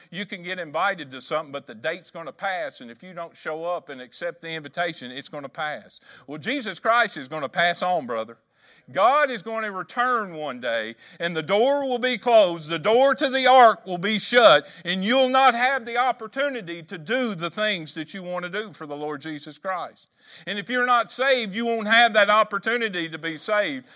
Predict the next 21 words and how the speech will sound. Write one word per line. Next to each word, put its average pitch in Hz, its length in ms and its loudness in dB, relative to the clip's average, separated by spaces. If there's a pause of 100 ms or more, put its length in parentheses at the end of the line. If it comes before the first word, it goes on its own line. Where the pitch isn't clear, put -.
(200)
uh, 156 280 2
when 156 260 -8
the 151 80 -10
door 160 420 -8
is 123 100 -16
shut. 202 440 -12 (360)
You 202 140 -6
better 220 260 4
get 214 200 2
on 208 180 4
the 180 140 0
ark 196 420 8
while 165 300 0
it's 165 280 -6 (280)
getting 196 260 -4
time 170 380 -4
to 156 60 -12
get 214 260 -8
on 160 240 -8
the 117 140 -12
ark. 104 320 -12